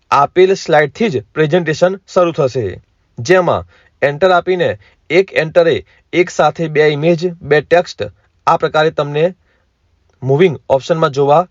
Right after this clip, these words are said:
મળશે. તો આમ એનિમેશન દ્વારા પ્રેઝન્ટેશનને વધુ આકર્ષક બનાવી શકાય છે. તમામે તમામ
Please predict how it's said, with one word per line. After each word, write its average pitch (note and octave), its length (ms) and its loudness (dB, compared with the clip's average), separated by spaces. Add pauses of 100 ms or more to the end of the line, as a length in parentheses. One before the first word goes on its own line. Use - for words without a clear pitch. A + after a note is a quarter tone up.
મળશે. B2+ 520 -2 (560)
તો D3+ 100 2 (100)
આમ E3+ 300 0 (400)
એનિમેશન F3+ 520 0
દ્વારા D#3+ 400 2 (200)
પ્રેઝન્ટેશનને E3+ 840 0 (120)
વધુ C3+ 340 -2
આકર્ષક D#3 480 -2
બનાવી D#3 340 -2
શકાય C#3+ 340 0
છે. G#2 360 -8 (340)
તમામે F3 360 2
તમામ E3+ 520 0